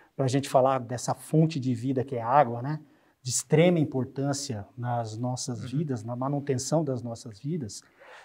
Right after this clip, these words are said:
Speaker 1: E, nesse sentido, por meio da água, da chuva, pode-se irrigar plantações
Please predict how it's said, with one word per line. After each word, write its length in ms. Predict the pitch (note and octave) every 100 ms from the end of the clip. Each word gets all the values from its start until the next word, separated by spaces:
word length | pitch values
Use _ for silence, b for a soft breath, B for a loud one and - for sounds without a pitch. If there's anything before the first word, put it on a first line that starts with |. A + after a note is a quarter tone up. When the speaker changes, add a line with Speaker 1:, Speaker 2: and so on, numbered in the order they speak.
| b
Speaker 1:
E, 640 | E3+ D#3+ E3 E3 D#3+ D#3+ E3
nesse 300 | D#3+ G3+ G#3+
sentido, 540 | G3+ C#3 - F3 G3+ B2
por 200 | - D#3
meio 200 | E3+ F#3
da 140 | E3+
água, 340 | C#3 D#3+ D3+ C#3
da 140 | C3+
chuva, 400 | C3 - E3 E3+
pode-se 520 | F3 D3 E3 D#3+ F3+
irrigar 520 | E3 E3+ B2+ C3+ D3 D3+
plantações 920 | D#3 E3+ E3 C3 - B2+ C#3 D#3+ -